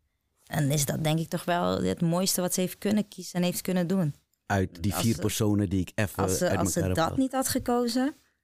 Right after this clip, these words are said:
Speaker 1: nou, dan zat ik hier zo, zo, de, de, de, sowieso niet.
Speaker 2: Wa-,
Speaker 1: Sowieso niet,
Speaker 2: want,
Speaker 1: sowieso niet.
Speaker 2: want destijds begreep je het niet. Je voelde je in de steek gelaten.
Speaker 1: Ik heb God altijd begrepen.
Speaker 2: Nee,
Speaker 1: Ik heb
Speaker 2: de keuze van je moeder om zich zo, het,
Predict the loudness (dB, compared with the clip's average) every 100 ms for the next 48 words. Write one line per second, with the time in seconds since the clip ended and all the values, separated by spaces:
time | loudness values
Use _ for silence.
0 | _ -8 -2 -2 -2 -4 -8 -10 -10 -6
1 | -2 0 -2 -4 -6 -14 -16 -14 -14 -14
2 | -14 -14 -6 -2 0 0 -4 -12 -14 -18
3 | _ _ _ _ _ _ _ _ _ -20
4 | -14 -4 -2 -2 0 0 0 0 -2 0
5 | 2 0 -2 -4 -2 -4 -6 -16 -4 0
6 | 2 0 -4 -12 -12 -4 -4 -2 -2 -2
7 | -2 -2 0 0 0 -2 -4 -6 _ _
8 | -8 -2 0 2 0 0 0 0 0 -2
9 | 0 -2 -2 -6 _ _ _ _ _ _
10 | -6 -6 -4 -4 -4 -4 -4 -2 -2 -2
11 | -4 -2 -2 -2 -4 -10 -12 _ -2 0
12 | 0 -2 -2 0 0 0 0 2 4 4
13 | 4 0 -2 _ -4 -2 -2 0 2 2
14 | 2 0 0 -4